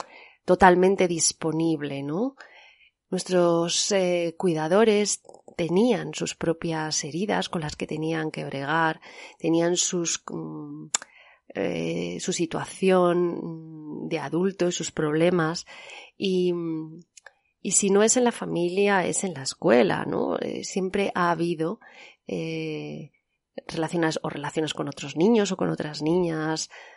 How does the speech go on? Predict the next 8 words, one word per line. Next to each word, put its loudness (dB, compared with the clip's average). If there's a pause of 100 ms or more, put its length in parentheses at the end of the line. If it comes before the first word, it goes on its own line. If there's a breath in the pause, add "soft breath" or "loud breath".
(140 loud breath)
mm, -6
rechazos, 0 (440 loud breath)
eh, -12
siempre 2
ha -2
habido -2
heridas, -8
¿no? -8